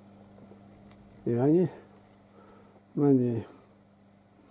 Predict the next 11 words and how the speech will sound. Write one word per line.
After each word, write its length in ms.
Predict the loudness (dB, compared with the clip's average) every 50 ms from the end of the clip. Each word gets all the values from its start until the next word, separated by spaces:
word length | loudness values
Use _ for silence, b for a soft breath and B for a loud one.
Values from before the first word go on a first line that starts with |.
| b b b b b b b b b -20 -12 -8
А 120 | -8 -4
там 280 | -2 0 0 0 0 0
ящичек, 760 | 2 4 4 4 2 0 -4 -8 -8 -6 -6 -8 -8 -4
я 140 | -2 -2 0
в 40 | 2
него 200 | 2 2 0 0
семечки 580 | -2 -2 0 2 4 4 4 2 0 -2 -4 -2
даю. 340 | -2 0 0 0 -2 -4 -8 -14 -20 _ b b b b b b b b b b b -20 _ _ _ _ _ -20 -20 -20 -20 -20 -20 -20 -20 -20 -20 -20 -20 -20 -20 -20 -20 -20 -20 -20 -20 -20 -20 -20 -20 -20 -20 -20 -20 -20 -20 -20 -20 -20 -20 -20 -20 -20 -20 -20 -20 -20 -20 -20 -20 -20 -20 -20 -20 -20 -20 -20 -20 -20 -20 -20 -20 _ -20 -20 -20 -20 -16 -8
Вот 280 | -6 -6 -6 -6 -6 -8
они 260 | -8 -8 -6 -8 -10
где. 300 | -10 -10 -10 -12 -12